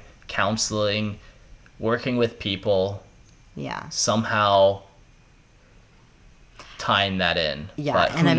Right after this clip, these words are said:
Speaker 1: knows
Speaker 2: like,
Speaker 1: what? How?
Speaker 2: I'm so, so, so grateful that I'm sitting here at thirty and being like, "Nope, there's nothing I would change." Like, I'm so
Speaker 1: Yeah.
Speaker 2: content.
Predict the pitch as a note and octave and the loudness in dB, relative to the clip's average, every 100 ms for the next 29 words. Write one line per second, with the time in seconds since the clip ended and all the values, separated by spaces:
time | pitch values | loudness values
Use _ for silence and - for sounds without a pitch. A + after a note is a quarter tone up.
0 | - E3 G#2+ F#2 D2 - - - - F#2 | 4 4 0 0 0 -2 -14 -18 -2 6
1 | D#3 F3+ G#3+ - - - E3+ C#3 D3 D3 | 6 6 2 -2 -6 0 2 2 0 -6
2 | - D3+ C#3+ - - - E3 C#3+ C#3 C3+ | 0 0 0 -4 -14 -10 -2 0 0 -4
3 | A#2 G#2+ C#3+ D#3 C#3 A#2+ - - C#3+ D#3 | -6 -6 -4 -2 -2 -4 -6 -6 -4 -4
4 | D#3 D3 - - B2+ C3 C#3 C3 B2 A#2+ | -2 -4 -4 -4 -4 -2 -4 -4 -6 -8
5 | B2 A#2 - - A2+ C#3 E3+ - B2+ C#3 | -6 -8 -10 -12 -2 0 -2 -4 -8 -4
6 | C3 C#3 C3 B2 - - - - C3 C#3 | -4 -4 -8 -8 -8 -8 -8 -6 -4 -4
7 | C#3 E3+ C#3 C#3+ D3 B2 | -4 0 0 -2 -6 -6